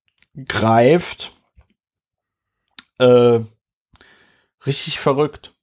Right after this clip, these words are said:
Und ich muss sagen, also, dass er nicht die Größe hat,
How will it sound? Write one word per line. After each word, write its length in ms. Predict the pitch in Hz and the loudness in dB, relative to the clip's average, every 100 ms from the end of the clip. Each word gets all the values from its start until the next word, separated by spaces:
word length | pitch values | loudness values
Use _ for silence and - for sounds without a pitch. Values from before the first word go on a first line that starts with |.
| _ - | _ -4
Und 160 | 135 | -4
ich 160 | 123 - | -4 -6
muss 180 | 170 - | -6 0
sagen, 480 | 127 131 180 196 - | 0 2 -2 -4 -2
also, 220 | 139 147 | -2 2
dass 300 | 151 156 - | 0 0 2
er 400 | 156 156 151 - _ _ _ | 4 4 2 -4 _ _ _
nicht 920 | 120 123 139 160 - - - - - - _ - | -4 0 0 -2 -4 -6 -6 -8 -8 -14 _ -4
die 200 | 120 113 | -2 -2
Größe 600 | - 120 139 190 220 185 | 0 2 2 2 0 0
hat, 560 | 180 202 - - - | 0 -2 -6 -14 -14